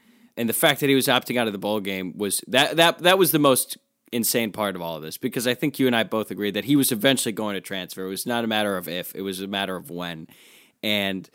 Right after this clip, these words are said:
we figured, like most people, that he would finish out the season, play in the bowl game, and even if he were to announce that he was entering the transfer portal ahead of next season, he could have still done the se-, spring semester. Now,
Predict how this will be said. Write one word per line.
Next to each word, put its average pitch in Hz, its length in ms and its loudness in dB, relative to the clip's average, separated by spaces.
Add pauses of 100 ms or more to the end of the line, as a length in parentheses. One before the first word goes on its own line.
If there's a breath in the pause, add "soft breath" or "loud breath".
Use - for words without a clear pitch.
(420 soft breath)
we 170 160 6
figured, 143 640 4
like 120 240 0
most 110 340 -2
people, 113 340 -2
that 104 160 -2
he 110 100 -4
would 101 200 -2 (200)
finish 123 320 0
out 117 140 0
the 110 60 -6
season, 127 380 -2
play 107 280 -2
in 107 80 -2
the 104 80 -2
bowl 101 280 -2
game, 113 280 -2
and 113 100 0
even 185 240 0
if 180 100 0
he 170 120 0
were 139 200 4
to 127 220 -2
announce 113 380 0
that 104 80 -4
he 101 40 -2
was 95 160 -8
entering 113 300 -4
the 101 80 -6
transfer 104 480 -6
portal 110 560 0 (320 soft breath)
ahead 131 280 2
of 110 120 -2
next 117 240 -2
season, 107 420 -2 (320 soft breath)
he 135 140 -2
could 170 160 0
have 143 80 2
still 147 480 2 (160)
done 139 260 6
the 151 80 2
se-, - 340 2
spring 143 300 0
semester. 120 440 0
Now, 120 340 0